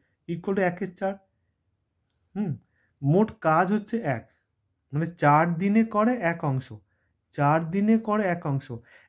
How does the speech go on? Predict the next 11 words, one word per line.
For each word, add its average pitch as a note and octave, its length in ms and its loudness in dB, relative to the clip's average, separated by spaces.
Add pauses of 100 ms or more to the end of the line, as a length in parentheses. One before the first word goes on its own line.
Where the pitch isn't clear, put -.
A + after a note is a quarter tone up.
একদিনে F3 480 0
কত G3+ 180 0
করবে? G#3 360 0 (400)
একের C3+ 360 -6
চার F3+ 220 2
অংশ। F3 240 0 (680)
চার D#3 200 2 (120)
দিনে G3 240 0
করে G3+ 260 0
এক E3 240 -2
অংশ, B2+ 220 -4